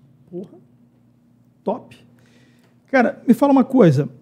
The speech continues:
Quando o Ruas foi pra Los Angeles, ele treinou lá na academia dele com Marquer,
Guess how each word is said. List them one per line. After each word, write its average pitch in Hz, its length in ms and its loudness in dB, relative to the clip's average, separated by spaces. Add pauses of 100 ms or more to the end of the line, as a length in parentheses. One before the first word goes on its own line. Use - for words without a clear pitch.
(140)
Quando 240 420 4
o 226 180 2
Ruas 202 320 2
foi 185 180 -2
pra 185 120 -2
Los 156 280 0
Angeles, 143 580 -2 (580)
ele 147 180 -4
treinou 156 360 0
lá 165 140 0
na 170 80 -2
academia 151 440 -4
dele 147 280 -4
com 135 340 -6 (1040)
Marquer, 151 840 2